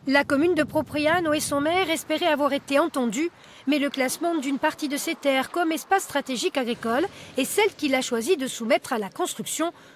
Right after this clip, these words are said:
n'ont pas eu l'assentiment du juge administratif.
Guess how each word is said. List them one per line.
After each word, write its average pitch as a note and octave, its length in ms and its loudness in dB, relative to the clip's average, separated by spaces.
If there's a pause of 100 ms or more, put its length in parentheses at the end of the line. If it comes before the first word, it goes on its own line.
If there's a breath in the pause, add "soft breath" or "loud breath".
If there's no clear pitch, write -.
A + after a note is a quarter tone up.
(200 loud breath)
n'ont E4 160 2
pas D4 100 4
eu D#4+ 60 2
l'assentiment C4+ 560 0
du C4+ 120 -6
juge A#3+ 220 -6
administratif. A#3+ 880 -4